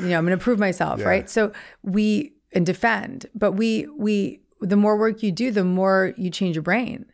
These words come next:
Speaker 2: Mm-hmm.
Speaker 1: and your nervous system and your
Speaker 2: Yes.
Speaker 1: reactivity and all the ways that you run.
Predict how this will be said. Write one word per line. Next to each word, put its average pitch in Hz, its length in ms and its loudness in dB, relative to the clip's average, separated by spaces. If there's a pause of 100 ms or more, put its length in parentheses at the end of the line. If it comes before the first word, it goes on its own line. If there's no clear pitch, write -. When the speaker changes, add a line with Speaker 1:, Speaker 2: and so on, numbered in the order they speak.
(120)
Speaker 2:
Mm-hmm. 78 440 -12
Speaker 1:
and 180 80 -2
your 175 80 2
nervous 214 300 0
system - 460 -8 (100)
and 180 140 0
your 175 120 2
Speaker 2:
Yes. 170 200 2 (100)
Speaker 1:
reactivity - 480 -2 (100)
and 165 440 -4
all 185 200 4
the 196 100 0
ways 180 240 0
that 175 120 -2
you 165 460 0 (1000)
run. 165 540 -4